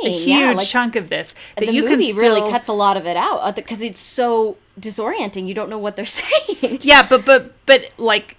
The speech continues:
Speaker 1: your brain going through the exercise of figuring out what it's saying and of taking from the context and placing it all together,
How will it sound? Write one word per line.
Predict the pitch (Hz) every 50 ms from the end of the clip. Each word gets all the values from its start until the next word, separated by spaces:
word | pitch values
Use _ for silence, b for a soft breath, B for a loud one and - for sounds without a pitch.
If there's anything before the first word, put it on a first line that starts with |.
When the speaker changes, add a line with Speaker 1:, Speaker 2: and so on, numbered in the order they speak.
| _
Speaker 1:
your | - 202 202 220 208
brain | 156 - 196 226 247 277 302 320 262
going | 233 220 214
through | 202 - 220
the | 190 175 -
exercise | - 196 202 - - 202 185 - 196 170 160 160 156 156 156 -
of | - 180 -
figuring | - - - - 247 208 202 214 196 175 165 156 156
out | 160 170 180 -
what | 214 220 233
it's | 247 233 240
saying | - - 254 240 247 254 262 262 -
and | - 196 185
of | 165 -
taking | - - - 262 247 254 - 233 208
from | 196 - 202 196 180
the | 165
context | - - - 156 156 170 175 - 214 233 - - - - - B B B B B B
and | - 196 190 180 -
placing | - - 240 226 233 226 - 233 220
it | 208
all | 180 180
together, | 185 - - 160 156 175 196 208